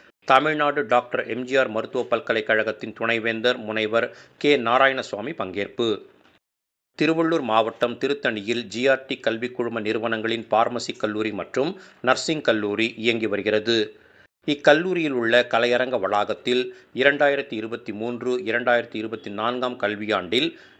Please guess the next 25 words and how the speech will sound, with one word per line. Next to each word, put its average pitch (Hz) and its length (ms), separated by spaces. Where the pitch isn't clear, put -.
இரண்டு 151 400
துறைகளில் 127 420
தேர்ச்சி 120 300
பெற்ற 120 400
இருநூறுக்கும் 131 600
மேற்பட்ட 107 360
மாணவ 113 440
மாணவிகளுக்கு 101 680
பட்டம் 151 360
வழங்கும் 107 320
நிகழ்ச்சி 104 440
நடைபெற்றது. 110 640
ஜி 131 220
ஆர் 156 180
டி 151 140
கல்வி 127 320
குழும 123 280
நிறுவனங்களின் 120 640
தலைவர் 110 460
ஜி 107 240
ராஜேந்திரன் 117 580
ஆசியுடன் 113 480
நடைபெற்ற 107 360
இந்த 101 160
நிகழ்ச்சிக்கு 110 580